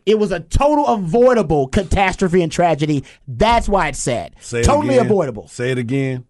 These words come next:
Speaker 1: Except people
Speaker 2: Totally
Speaker 1: were being
Speaker 2: avoidable.
Speaker 1: greedy. They wanted two hundred fifty G's to take the people down into that makeshift s-, sub they were making, and they just wanted the money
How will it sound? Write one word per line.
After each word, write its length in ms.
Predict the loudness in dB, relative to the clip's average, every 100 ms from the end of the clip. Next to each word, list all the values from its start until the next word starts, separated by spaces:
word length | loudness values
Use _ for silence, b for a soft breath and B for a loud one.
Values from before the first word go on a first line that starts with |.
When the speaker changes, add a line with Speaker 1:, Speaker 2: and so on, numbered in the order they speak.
| -4
Speaker 1:
Except 380 | -2 0 -2 0
people 160 | 2
Speaker 2:
Totally 200 | 4 4
Speaker 1:
were 40 | 4
being 360 | 4 2 0 -6 b
Speaker 2:
avoidable. 360 | -2 2 4
Speaker 1:
greedy. 460 | 4 2 0 -4 -8 -2
They 120 | 0
wanted 340 | 0 -2 -2
two 120 | 0
hundred 260 | 0 0 -4 -2
fifty 300 | -2 0 0
G's 420 | 2 2 2 0 B
to 60 | -2
take 180 | -2 0
the 40 |
people 200 | 0 2
down 380 | 2 2 0 -2 B B
into 180 | -2 0
that 160 | 0
makeshift 680 | 0 0 0 -2 -4 0 -2
s-, 40 | -2 -6 -4
sub 480 | -2 0 0 -2 -2
they 100 | 0
were 100 | 2
making, 440 | 4 2 2 -2 -4 B B
and 160 | B 0
they 80 | 0
just 140 | 0
wanted 240 | 0 0
the 80 | 0
money 480 | 2 2 2 -2 -14